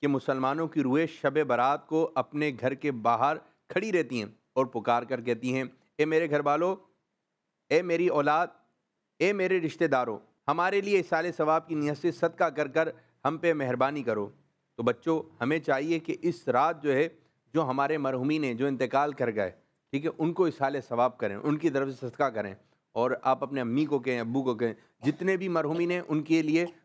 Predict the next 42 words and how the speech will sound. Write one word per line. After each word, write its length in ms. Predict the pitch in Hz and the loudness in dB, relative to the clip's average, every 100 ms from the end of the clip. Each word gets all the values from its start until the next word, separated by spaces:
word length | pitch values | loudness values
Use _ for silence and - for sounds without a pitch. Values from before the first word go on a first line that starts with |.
| _ | _
فاتحہ 320 | 143 147 165 | 0 0 0
خوانی 300 | 156 139 147 | 0 0 0
وغیرہ 260 | 143 131 131 | -2 0 0
کا 120 | 151 151 | -2 -6
اہتمام 400 | 107 117 113 113 | -4 -2 -2 -2
کریں، 220 | 104 98 - _ - | -6 -8 -10 _ 0
کچھ 220 | 170 170 | 0 2
پیسے 320 | 165 160 175 | 0 2 2
دے 140 | 147 143 | 4 2
دیں 160 | 139 - _ | 0 -6 _
اللہ 180 | 139 135 135 | -2 0 2
تعالیٰ 200 | 131 127 | 2 0
کی 80 | 127 | -2
نام 220 | 113 113 | -4 -4
میں، 80 | 107 110 _ _ - | -6 -12 _ _ -6
ان 140 | 139 147 | -4 0
کے 100 | 147 | 0
نام 300 | 131 131 131 | 2 0 -2
کا 120 | 135 | -4
صدقہ 300 | - 123 160 | -4 -2 -2
کر 200 | 131 117 | 0 -2
دیں 160 | 107 | -2
تو 120 | 113 135 | -2 -2
انشاءاللہ 380 | 127 135 123 | -2 0 0
تعالیٰ 240 | 120 127 127 | -2 -2 -4
ان 100 | 117 | 0
کو 260 | 151 226 - _ _ - | 2 2 -2 _ _ -2
ثواب 320 | 127 139 - | 2 2 0
پہنچے 300 | 113 101 110 | -8 -4 -2
گا۔ 140 | 104 | -2
تو 220 | 104 113 - | -4 -4 -2
آج 460 | 127 143 160 160 - | 0 2 0 -2 -4
کے 100 | 139 | -2
دن 260 | 151 139 | -2 -2
یعنی 260 | 113 127 135 - | -2 -2 -4 -2
شب 280 | 139 151 | 0 0
برات 380 | 131 120 139 135 | 0 2 0 -2
کی 80 | 131 | 0
رات 240 | 123 165 170 _ - | 2 2 -2 _ -8
روحیں 380 | 117 120 151 147 | -2 2 4 2
گھر 140 | 117 117 | 0 -2
میں 280 | 127 165 | 0 -2